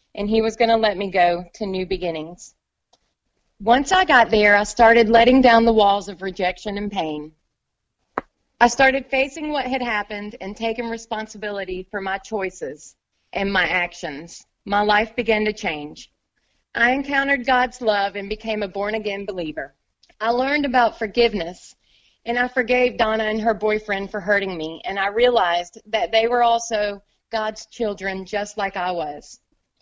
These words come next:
I forgave myself. Forgiveness and taking responsibility was huge for me. I had held my grandparents responsible for most of my life. I had so much resentment and bitterness toward them.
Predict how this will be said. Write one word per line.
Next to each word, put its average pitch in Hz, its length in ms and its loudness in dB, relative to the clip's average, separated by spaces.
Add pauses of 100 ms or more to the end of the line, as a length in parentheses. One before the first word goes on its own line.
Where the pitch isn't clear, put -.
(380)
I 196 120 0
forgave 226 380 2
myself. 233 580 2 (680)
Forgiveness 285 540 -2
and 269 120 -2
taking 254 320 0
responsibility 214 920 -2
was 190 200 -6
huge 233 380 -4
for 180 140 -2
me. 156 320 -4 (720)
I 214 180 2
had 302 160 2
held 262 260 4
my 233 140 2
grandparents 214 720 -2
responsible 190 640 -4
for 196 160 -8
most 196 320 -4
of 175 80 -10
my 175 140 0
life. 147 320 0 (480)
I 185 100 -8
had 202 220 -4
so 240 280 4
much 254 480 0
resentment 214 720 -4
and 202 160 -8
bitterness 196 460 -2
toward 190 340 -6
them. 160 360 -6